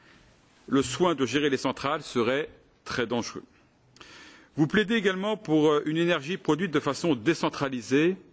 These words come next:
en oubliant complètement le problème des économies d'échelle. Notamment, j'évoque ici les centrales électricité photovoltaïques,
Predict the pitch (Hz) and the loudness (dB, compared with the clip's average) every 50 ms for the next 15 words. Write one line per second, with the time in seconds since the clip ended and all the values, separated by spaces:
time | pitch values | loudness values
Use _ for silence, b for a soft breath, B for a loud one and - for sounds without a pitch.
0 | b b b b b b b b b 123 135 147 156 143 160 165 156 160 147 - | b b b b b b b b b 2 2 2 2 0 0 0 0 0 2 2
1 | 160 139 135 156 - - 165 180 165 143 120 - - 135 143 151 165 180 185 185 | 0 0 0 -2 -2 0 0 2 2 2 2 0 -2 -2 0 0 -2 -2 -4 -6
2 | - - 113 127 123 110 147 143 - 151 143 143 151 160 156 135 135 139 - - | -8 -4 -2 0 0 0 0 0 0 2 2 2 2 2 0 0 0 -2 0 -2
3 | - 104 95 90 87 90 - - _ _ b b b b b b b b b - | -2 -2 -2 -4 -6 -8 -12 -18 _ _ b b b b b b b b b -4
4 | 113 120 117 - 139 127 135 151 156 160 165 160 147 131 120 - 131 127 135 127 | -2 -2 0 0 -2 -2 -2 -2 -2 0 -2 -2 -4 -4 0 2 2 2 2 0
5 | - - 117 - - - 160 170 175 175 - - - - _ _ _ _ - - | -2 -4 -8 -8 -8 -8 -6 -6 -6 -8 -10 -14 -20 -20 _ _ _ _ -6 -2
6 | 120 117 - - 143 123 - - 143 151 156 160 - - 127 135 127 - - 131 | -2 0 0 -2 -4 -4 -4 -4 -4 -2 -2 -4 -4 -2 0 -2 0 0 -2 -4
7 | - 139 120 - 151 147 - 156 143 135 156 151 147 135 - - 139 147 139 139 | -4 -2 0 0 0 2 2 0 0 2 2 2 2 0 -2 0 0 0 2 2
8 | 143 120 110 98 - - - | 0 -2 -2 -2 -6 -14 -20